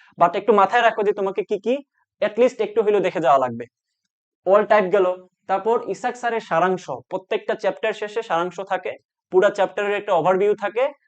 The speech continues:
ওইখান থেকে হান্ড্রেড পার্সেন্ট টাইপ কমন চলে আসে, হান্ড্রেড পার্সেন্ট থিওরিটিক্যাল পার্ট কমন পড়ে। হা হুতাশ করার দরকার নাই যে থিওরি কই থেকে পড়বো, পুরা বইটুকু পড়তে হবে কিনা, দরকার নাই।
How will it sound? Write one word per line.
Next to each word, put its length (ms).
ওইখান 300
থেকে 200
হান্ড্রেড 440
পার্সেন্ট 480
টাইপ 300
কমন 240
চলে 180
আসে, 260
হান্ড্রেড 300
পার্সেন্ট 380
থিওরিটিক্যাল 460
পার্ট 200
কমন 240
পড়ে। 240
হা 180
হুতাশ 280
করার 220
দরকার 240
নাই 160
যে 120
থিওরি 300
কই 120
থেকে 280
পড়বো, 360
পুরা 180
বইটুকু 360
পড়তে 300
হবে 220
কিনা, 300
দরকার 240
নাই। 240